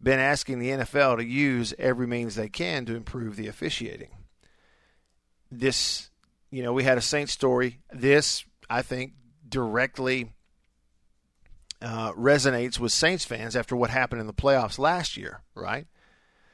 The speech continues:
You know, full-time or part-time, those are calls that can't be made. You can't help but wonder,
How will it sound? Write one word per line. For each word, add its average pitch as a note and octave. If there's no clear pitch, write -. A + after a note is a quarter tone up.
You D3+
know, C#3
full-time E3+
or B2
part-time, B2
those C3
are A#2+
calls A#2+
that G#2
can't A#2
be A2+
made. G#2+
You C3+
can't D3
help D#3+
but A#2+
wonder, A#2+